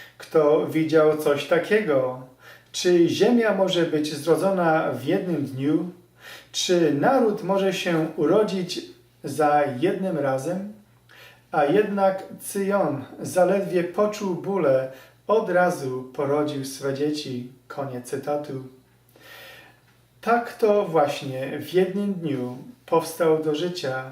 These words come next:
naród Izraela. Pytanie: jak to jest możliwe? Czy to stało się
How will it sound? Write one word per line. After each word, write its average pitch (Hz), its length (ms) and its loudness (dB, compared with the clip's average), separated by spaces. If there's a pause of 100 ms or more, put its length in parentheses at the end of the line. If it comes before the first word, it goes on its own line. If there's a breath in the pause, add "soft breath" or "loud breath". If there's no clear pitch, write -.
(120)
naród 127 420 -8
Izraela. 131 600 -6 (920 soft breath)
Pytanie: 165 640 -4 (1200 soft breath)
jak 139 360 0
to - 80 -2
jest 196 160 -2
możliwe? 214 640 -4 (540)
Czy 180 300 2
to 233 260 2
stało 196 380 2
się 156 380 -2